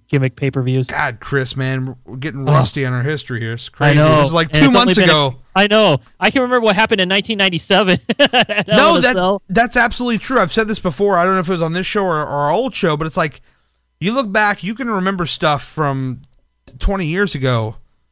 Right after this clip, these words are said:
Speaker 1: You're right.
Speaker 2: easier than you can try to remember what they're doing now.
Speaker 1: Right, because I remember nineteen ninety-seven, Bad Blood, Hell in
Speaker 2: Yeah.
Speaker 1: a Cell.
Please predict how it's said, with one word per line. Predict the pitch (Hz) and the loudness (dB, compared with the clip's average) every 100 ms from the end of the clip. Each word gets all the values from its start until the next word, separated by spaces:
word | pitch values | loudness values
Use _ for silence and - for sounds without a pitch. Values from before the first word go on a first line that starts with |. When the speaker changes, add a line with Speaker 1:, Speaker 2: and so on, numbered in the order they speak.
| - | -2
Speaker 1:
You're | 170 | 2
right. | 147 127 | 2 2
Speaker 2:
easier | 214 190 196 | 0 0 0
than | 175 180 | -2 -4
you | 180 | -4
can | 175 | -4
try | 151 175 | -2 0
to | |
remember | 170 160 160 | 0 -2 -2
what | 139 147 | -2 -2
they're | 147 | -4
doing | 135 131 123 | -4 -2 -2
now. | 135 135 117 135 _ _ _ _ | -2 -4 -6 -12 _ _ _ _
Speaker 1:
Right, | 214 208 | -2 0
because | 175 165 | 0 2
I | 170 208 | 2 2
remember | 208 196 175 | 2 -2 -2
nineteen | 151 170 214 | -2 -4 -2
ninety-seven, | 202 202 208 208 180 185 180 _ | -2 0 0 0 2 0 -4 _
Bad | - 139 165 | -2 0 0
Blood, | 175 175 165 160 - _ _ | 2 2 2 0 -8 _ _
Hell | 151 151 | 2 4
in | |
Speaker 2:
Yeah. | 180 | 2
Speaker 1:
a | |
Cell. | - 180 165 | 2 2 2